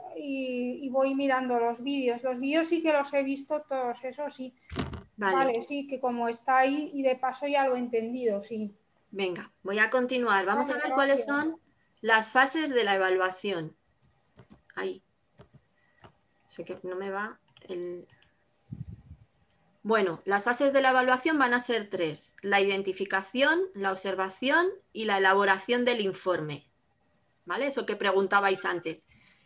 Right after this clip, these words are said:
Speaker 2: Evidentemente no puedo cobrar si solamente le he dicho, "Oye, tu página es una patata". Pues no, así no lo puedo cobrar. Tengo que demostrar que la página tiene,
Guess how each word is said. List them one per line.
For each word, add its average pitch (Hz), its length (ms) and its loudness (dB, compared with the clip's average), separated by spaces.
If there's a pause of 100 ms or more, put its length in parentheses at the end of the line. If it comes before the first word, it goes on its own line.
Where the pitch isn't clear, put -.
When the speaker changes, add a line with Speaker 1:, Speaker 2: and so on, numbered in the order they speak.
(100)
Speaker 2:
Evidentemente 220 720 2
no 208 140 0
puedo 220 240 2
cobrar 240 320 4
si 247 120 -4
solamente 220 440 0
le 190 80 4
he 185 40 2
dicho, 185 200 -4
"Oye, 226 160 4
tu 214 160 -2
página 226 380 0
es 233 100 0
una 233 180 0
patata". 170 480 -4 (220)
Pues 156 180 -12
no, 175 300 -6 (160)
así 196 240 -4
no 208 100 4
lo 226 100 4
puedo 233 200 0
cobrar. 196 320 2
Tengo 277 200 0
que 240 120 4
demostrar 226 580 2 (340)
que 214 120 2
la 175 180 4
página 226 560 4 (380)
tiene, 226 460 2